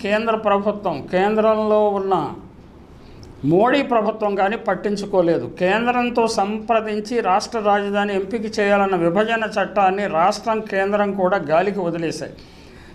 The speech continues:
చంద్రబాబు ప్రభుత్వ సహాయ నిరాకరణ,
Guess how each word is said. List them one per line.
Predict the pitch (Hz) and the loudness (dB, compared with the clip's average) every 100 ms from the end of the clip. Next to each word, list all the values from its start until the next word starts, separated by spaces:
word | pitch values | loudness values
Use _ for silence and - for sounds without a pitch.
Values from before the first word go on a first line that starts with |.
| - 180 | -4 0
చంద్రబాబు | 208 247 254 269 262 | 2 2 4 2 2
ప్రభుత్వ | 254 220 214 240 - 233 | 0 -2 0 -2 -2 -2
సహాయ | 214 190 220 226 226 | 0 4 4 4 2
నిరాకరణ, | 208 208 220 233 208 214 | 0 2 2 0 -2 0